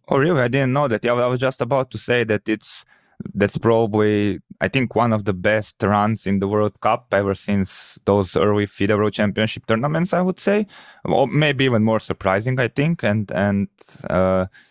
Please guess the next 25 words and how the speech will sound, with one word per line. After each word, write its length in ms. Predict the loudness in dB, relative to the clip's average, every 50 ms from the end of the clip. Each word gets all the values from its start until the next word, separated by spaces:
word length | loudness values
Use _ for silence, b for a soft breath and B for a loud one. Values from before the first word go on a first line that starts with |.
| b b b b
and 180 | -2 0 0 2
yeah, 200 | 2 2 2 2
I, 160 | 2 2 2
I 100 | 2 2
was 120 | 2 2
also 160 | 0 0 0 0
about 160 | 0 0 0
to 80 | -2
say 140 | -2 0 0
almost 460 | 0 0 0 0 0 -2 -2 -4 -4
a-, 180 | -4 -4 -2 0
a-, 220 | 0 0 0 0
as 140 | 0 0 -2
good 240 | -2 -2 0 0 2
as, 180 | 0 0 -2 -2
as, 260 | -2 -4 -4 -4 -4 -4
uh, 140 | -2 -2 -2
the 380 | 0 0 2 2 2 2 0 0
run 200 | 0 0 0 0
of 120 | -2 -4
S-, 320 | -6 -10 -10 -10 -6 -2 0
Salimova, 640 | 2 2 2 2 0 0 0 0 -2 -2 -4 -10 -6 -2
uh, 200 | 0 2 2 0 0
in 260 | 0 0 0 0 0
the, 340 | 0 0 0 0 0 -2